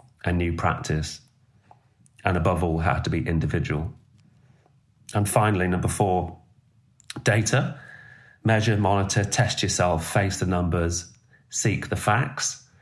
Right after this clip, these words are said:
And that way you'll navigate the complexity and you'll find progress. Thank you very much.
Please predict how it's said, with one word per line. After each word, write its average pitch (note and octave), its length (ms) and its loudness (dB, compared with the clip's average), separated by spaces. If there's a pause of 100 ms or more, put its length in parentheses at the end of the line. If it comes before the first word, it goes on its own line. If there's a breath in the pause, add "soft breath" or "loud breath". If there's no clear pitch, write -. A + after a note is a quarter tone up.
(600 soft breath)
And F2+ 160 0
that G#2 200 2
way F2 140 2
you'll E2+ 540 -2
navigate F#2 560 0
the E2+ 60 0
complexity E2 920 -2 (560)
and F2 200 0
you'll D#2+ 360 -2 (220)
find E2+ 340 0
progress. D#2+ 640 -2 (500)
Thank F#2+ 180 2
you F2+ 60 0
very E2 160 0
much. - 460 -8